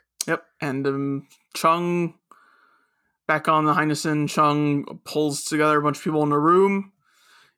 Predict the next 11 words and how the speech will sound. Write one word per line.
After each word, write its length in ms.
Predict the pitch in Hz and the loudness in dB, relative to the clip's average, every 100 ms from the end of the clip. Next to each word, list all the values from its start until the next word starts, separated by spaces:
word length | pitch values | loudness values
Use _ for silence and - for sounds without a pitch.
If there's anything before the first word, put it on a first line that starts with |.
| - | -4
You 80 | |
know, 240 | 143 165 165 | 0 2 2
the 120 | 147 | 0
people 300 | 160 165 160 | -2 -2 0
who 80 | 160 | 2
are 160 | 151 151 | 2 4
indispensable 760 | 165 156 - 170 160 170 170 | 2 0 0 0 0 0 0
for 140 | 165 | 0
his 160 | 156 151 | -2 -2
true 180 | - 170 | 0 0
objective, 720 | 151 151 143 165 156 147 - | 0 0 0 2 2 0 -6